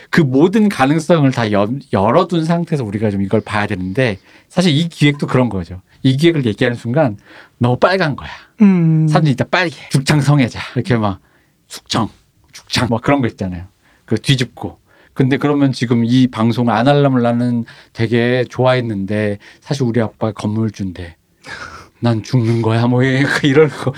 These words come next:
Speaker 1: 공포에 사로잡힐 수 있다는데 저는 그러니까 그 부분에서 그 부분을 좀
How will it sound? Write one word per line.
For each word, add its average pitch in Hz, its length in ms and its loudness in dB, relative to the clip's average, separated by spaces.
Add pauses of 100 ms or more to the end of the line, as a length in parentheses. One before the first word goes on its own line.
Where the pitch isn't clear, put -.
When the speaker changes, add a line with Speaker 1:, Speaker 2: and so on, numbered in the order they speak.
(140)
Speaker 1:
공포에 147 360 4
사로잡힐 180 420 2
수 - 160 -4
있다는데 127 420 0 (240)
저는 180 400 2
그러니까 139 140 0
그 - 160 0
부분에서 151 680 0
그 131 120 0
부분을 147 260 0
좀 123 100 0